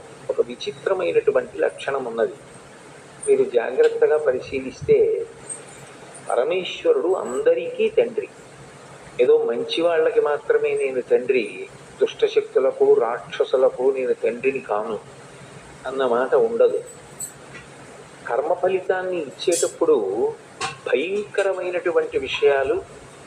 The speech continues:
దుఃఖంతో కూడుకున్నటువంటి విషయాన్ని కూడా ఫలితంగా ఇచ్చేవాడు కూడా పరమేశ్వరుడే. దుఃఖపడవలసినటువంటి విషయం జీవితంలో తటస్థించినప్పుడు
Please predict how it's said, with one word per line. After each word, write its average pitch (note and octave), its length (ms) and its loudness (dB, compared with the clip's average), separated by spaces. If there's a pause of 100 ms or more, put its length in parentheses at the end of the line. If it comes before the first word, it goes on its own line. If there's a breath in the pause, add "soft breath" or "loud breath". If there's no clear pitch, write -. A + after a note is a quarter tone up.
(300)
దుఃఖంతో G3 800 2
కూడుకున్నటువంటి E3+ 920 0
విషయాన్ని D3 720 0
కూడా C#3+ 300 2
ఫలితంగా E3+ 680 0
ఇచ్చేవాడు D3 680 2
కూడా C#3 280 2
పరమేశ్వరుడే. B2+ 840 -4 (1600)
దుఃఖపడవలసినటువంటి E3+ 1400 0
విషయం D#3+ 420 0
జీవితంలో E3+ 760 0
తటస్థించినప్పుడు D#3+ 1200 0